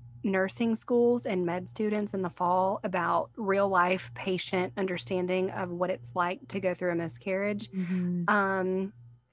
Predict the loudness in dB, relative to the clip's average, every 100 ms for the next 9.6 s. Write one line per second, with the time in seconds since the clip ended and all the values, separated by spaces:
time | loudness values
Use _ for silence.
0 | _ -14 -6 -2 0 -2 -4 -6 -4 -2
1 | -2 -2 -2 -4 -4 -6 -4 -6 -4 -4
2 | -4 -4 -6 0 0 4 2 6 4 4
3 | 4 4 4 2 2 0 0 -2 -2 -4
4 | -4 -4 -2 0 0 2 2 2 0 2
5 | 2 2 0 -4 -8 -10 -18 _ -20 -8
6 | -4 0 0 -2 -6 -12 -16 _ -6 -2
7 | -2 -2 -6 -4 -4 -4 -8 -14 -20 -6
8 | 0 2 2 0 -2 -4 0 0 0 -4
9 | -6 -4 -4 -2 -2 -4